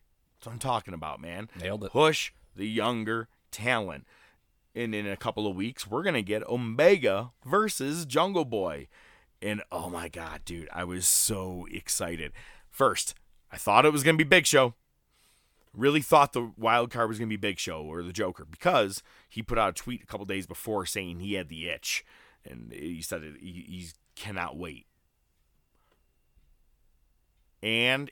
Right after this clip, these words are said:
Speaker 1: it was not him. It was the biggest name that's out there in the free agency,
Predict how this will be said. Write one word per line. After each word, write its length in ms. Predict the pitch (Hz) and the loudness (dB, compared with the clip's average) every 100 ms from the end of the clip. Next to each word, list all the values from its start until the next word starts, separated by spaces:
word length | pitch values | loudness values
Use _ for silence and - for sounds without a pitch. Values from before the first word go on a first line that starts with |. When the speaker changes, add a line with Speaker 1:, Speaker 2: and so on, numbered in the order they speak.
| - | -2
Speaker 1:
it 480 | 117 131 139 127 - | 4 6 8 6 4
was 1000 | 95 101 135 180 175 123 73 69 73 - _ _ | -4 4 12 12 12 12 2 -8 -8 -10 _ _
not 380 | 90 113 165 - | -4 2 2 0
him. 440 | 123 127 82 85 110 _ _ _ - _ _ _ - | -6 -6 -6 -10 -16 _ _ _ -20 _ _ _ 2
It 320 | 156 220 - | 10 10 10
was 840 | 131 123 196 180 120 110 110 110 - _ _ _ - | -8 0 6 6 6 0 -2 -6 -10 _ _ _ -20
the 380 | 98 101 107 90 - | -12 -6 -6 -6 -10
biggest 640 | 113 113 110 127 131 - 107 | -8 -6 -4 -2 -2 -6 -8
name 640 | 107 127 123 117 123 123 | -2 -2 0 -2 -4 -2
that's 240 | 107 - - | -4 -4 0
out 300 | 110 117 104 | 4 4 4
there 240 | 123 123 127 | 6 8 6
in 100 | 127 | 4
the 80 | |
free 380 | 117 - 156 160 | 2 4 8 8
agency, 840 | 156 185 208 160 160 - 165 196 | 10 8 8 6 4 4 6 6